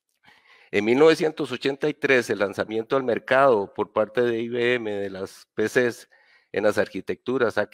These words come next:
T y X T, que tal vez algunos de ustedes se, s-, recuerden de ellas, se desarrollan las primeras redes locales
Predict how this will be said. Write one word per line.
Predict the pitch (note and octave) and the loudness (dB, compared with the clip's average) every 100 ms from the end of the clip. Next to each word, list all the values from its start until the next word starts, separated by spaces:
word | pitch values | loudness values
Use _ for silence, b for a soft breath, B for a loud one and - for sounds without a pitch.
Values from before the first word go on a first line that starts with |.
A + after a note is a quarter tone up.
| A#2+ A#2+ - _ _ _ _ _ - A2 - | -2 -2 -12 _ _ _ _ _ -2 -2 2
T | C3 A2+ - | 2 2 -4
y | G#2 | -2
X | G#2 A#2+ A#2 | -2 -4 -2
T, | C3+ B2 | 0 0
que | - | -4
tal | - F2 | -6 -6
vez | F#2+ | -4
algunos | G#2+ A2+ A#2+ A#2+ | -4 -6 -8 -8
de | B2 | -6
ustedes | - B2 A#2 | -2 -2 -2
se, | C3 - | -6 -6
s-, | - - - - - - | -12 -20 -20 -20 -16 -2
recuerden | C#3+ C#3+ C3+ C3+ C#3+ | 0 2 2 2 0
de | D3 C3 | 2 2
ellas, | G#2 G#2+ A2+ - b b b | 0 -6 -10 -16 b b b
se | - C#3 C#3+ D#3+ E3 _ _ _ _ _ | 0 4 6 6 4 _ _ _ _ _
desarrollan | A2 A#2+ A2 G#2+ A2 G#2+ C3 | -2 0 2 0 0 0 0
las | C3+ | -2
primeras | - G2+ G#2+ A#2+ B2 - | -6 -4 0 0 0 -2
redes | A#2 A2+ A#2+ | 2 4 2
locales | A2+ - G2 G#2 A#2+ A2+ - | -2 -6 -8 -6 -8 -8 -16